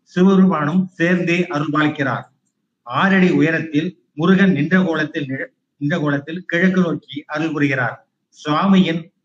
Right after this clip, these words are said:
வலது கை அபயம் தரும் விதத்திலும், இடது கை இடுப்பில் ஊன்றியபடியும் உள்ளன. திருக்கோயில் சிறப்பு.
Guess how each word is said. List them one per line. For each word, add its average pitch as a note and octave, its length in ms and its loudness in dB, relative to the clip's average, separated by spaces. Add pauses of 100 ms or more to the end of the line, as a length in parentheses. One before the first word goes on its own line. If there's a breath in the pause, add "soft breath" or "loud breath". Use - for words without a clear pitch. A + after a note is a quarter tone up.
(380)
வலது F3 340 2
கை E3+ 280 -2
அபயம் F3+ 420 2
தரும் E3+ 240 -2
விதத்திலும், D3+ 640 -6
இடது F3+ 340 0
கை E3+ 360 -4
இடுப்பில் F#3 520 2
ஊன்றியபடியும் D3+ 680 -4 (120)
உள்ளன. C#3+ 440 -4 (3500)
திருக்கோயில் D#3+ 500 -2
சிறப்பு. C3 420 -6